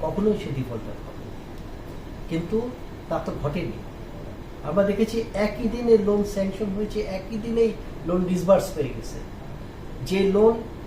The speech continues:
ডিসবার্স হওয়ার কথা phase by phase, প্রথম কিস্তি দিবে, সেটার ইমপ্লিমেন্টেশনের অগ্রগতি দেখে সন্তোষজনক হলে দ্বিতীয় কিস্তি দিবে, না, পুরোটাই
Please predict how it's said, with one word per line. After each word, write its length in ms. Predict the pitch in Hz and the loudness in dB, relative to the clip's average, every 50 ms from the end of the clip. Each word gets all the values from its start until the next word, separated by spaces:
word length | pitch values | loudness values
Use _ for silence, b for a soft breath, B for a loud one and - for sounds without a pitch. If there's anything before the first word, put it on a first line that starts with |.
| - 123 | -6 -2
ডিসবার্স 420 | 160 165 170 - 220 226 233 - - | -2 -2 0 4 4 4 4 4 2
হওয়ার 160 | - 233 220 214 - | 0 0 0 0 0
কথা 220 | 214 - - 220 202 - - | -2 -2 -2 -4 -4 -2 0
phase 200 | 196 202 196 190 | 2 2 2 2
by 140 | 190 202 | 2 2
phase, 340 | 185 170 - - 147 135 - - - - - - - - | 2 2 0 -2 -4 -4 -4 -6 -10 -12 -10 -10 -8 -2
প্রথম 400 | - 175 - - 214 214 214 214 214 - - - - - - - - - - - - - - - - - - | -2 -2 2 4 4 4 4 2 -2 -4 -8 -12 -12 -12 -10 -10 -10 -10 -10 -10 -10 -10 -10 -12 -12 -6 -2
কিস্তি 280 | 208 202 - - - 202 | -2 -2 -2 0 -2 -2
দিবে, 400 | - 190 185 185 202 202 220 226 - - - - - - - - - | 0 0 0 4 6 6 6 4 2 -4 -8 -10 -12 -12 -10 -10 -6
সেটার 420 | - - 196 190 - 220 220 220 - | -2 -2 0 4 6 6 6 6 4
ইমপ্লিমেন্টেশনের 920 | 190 180 - 202 202 196 202 202 196 - 208 - - 202 208 202 - - | 0 -2 0 0 0 0 0 0 0 -2 -2 -4 -2 -2 -2 -2 -2 -4
অগ্রগতি 420 | 170 - - 196 185 190 185 190 | -4 -4 -4 -4 -2 -2 -2 -2
দেখে 420 | 180 180 180 175 - - 185 180 170 - - 151 - - - - - - - - - | -2 -4 -4 -6 -6 -6 -6 -6 -6 -6 -8 -10 -10 -12 -12 -12 -12 -12 -10 -6 -2
সন্তোষজনক 460 | - 170 175 175 196 180 202 180 185 - - 185 | 0 0 2 2 0 -2 0 -2 -2 -2 -2 -4
হলে 100 | 175 147 | -4 -4
দ্বিতীয় 260 | - - - 180 170 - | -4 -4 -4 -4 -4 -6
কিস্তি 260 | 139 - - 135 123 | -6 -8 -8 -8 -8
দিবে, 180 | 117 113 - - - - - - - - 160 | -8 -8 -8 -10 -10 -12 -12 -12 -6 -4 -4
না, 60 | 143 - - | -4 0 0
পুরোটাই 480 | 214 233 247 247 240 247 240 233 196 | 2 4 4 4 6 6 4 4 4